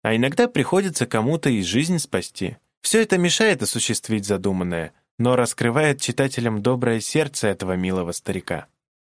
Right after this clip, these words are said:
Вторая жизнь Уве — новелла, придуманная на основе истории из газеты о том,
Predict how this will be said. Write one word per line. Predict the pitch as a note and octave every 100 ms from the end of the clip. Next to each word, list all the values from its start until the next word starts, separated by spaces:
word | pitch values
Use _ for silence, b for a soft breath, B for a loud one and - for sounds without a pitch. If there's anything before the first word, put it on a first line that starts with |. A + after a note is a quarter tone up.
| _
Вторая | - C3+ D3 D#3+
жизнь | C3 D3+ C3+ C#3
Уве — | D#3+ E3 C#3+ F2+ - _
новелла, | G#2 G#2+ A#2 F#3 F3
придуманная | D#3 A2+ G#2 C#3+ D3 B2+ A2+
на | G#2
основе | G2+ - B2+ A#2 G2+
истории | F#2+ - C#3+ C#3
из | B2+ A#2 G#2+
газеты | A2 G#2 G#2+ A2 G2+
о | F#2
том, | - D3+ D3+